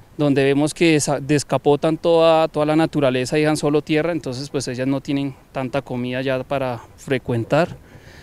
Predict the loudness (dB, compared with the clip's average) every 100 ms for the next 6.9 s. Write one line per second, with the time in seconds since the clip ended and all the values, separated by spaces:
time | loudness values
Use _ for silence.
0 | -20 -20 -4 2 4 6 4 4 2 2
1 | 0 0 0 0 2 2 4 2 0 2
2 | 0 0 0 2 2 2 -6 -8 -8 -8
3 | -12 -20 -20 -20 -10 -6 0 0 2 0
4 | 2 2 0 -2 -4 -2 -2 -4 -12 -20
5 | -20 -20 -8 4 8 10 8 6 4 2
6 | 4 4 4 2 2 2 0 -4 -14